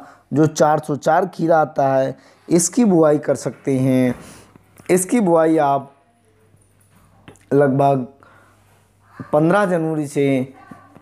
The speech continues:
पन्द्रह फरवरी तक कर सकते हैं और अच्छा उत्पादन आप ले सकते हैं। किसान भाइयों, आपको हम बता दें कि आ, खीरे को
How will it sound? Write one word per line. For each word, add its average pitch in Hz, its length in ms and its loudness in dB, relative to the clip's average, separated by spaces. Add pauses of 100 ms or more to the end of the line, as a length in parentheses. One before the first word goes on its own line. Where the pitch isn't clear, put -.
(360)
पन्द्रह 190 300 2
फरवरी 156 380 -4
तक 139 200 -6
कर 170 160 0
सकते 151 400 -4
हैं 143 260 -2 (260)
और 156 360 0
अच्छा 147 340 -2
उत्पादन 139 540 -2
आप 131 300 -2
ले 151 160 4
सकते 139 400 -4
हैं। 131 160 -2 (340)
किसान 190 340 0
भाइयों, 190 440 0 (400)
आपको 170 440 0
हम 175 140 -2
बता 151 300 0
दें 165 260 -4 (320)
कि 180 200 0 (100)
आ, 156 160 2 (200)
खीरे 214 580 2 (720)
को 196 400 0